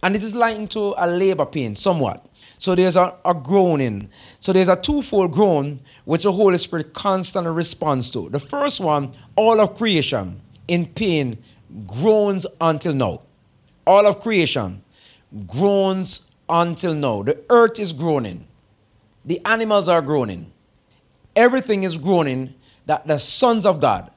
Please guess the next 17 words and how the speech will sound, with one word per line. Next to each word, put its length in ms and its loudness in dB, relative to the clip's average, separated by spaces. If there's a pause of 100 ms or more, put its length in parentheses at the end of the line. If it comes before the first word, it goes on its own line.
(120)
these 200 -4
are 80 2
the 100 2
righteous 640 0
men 200 -4
in 80 -6
the 140 -6
earth, 360 -2 (360)
that 120 -6
they 80 2
will 140 4
arise 400 6
to 40 -6
the 120 2
occasion. 640 -2 (300)
So 320 2 (180)
the 160 -2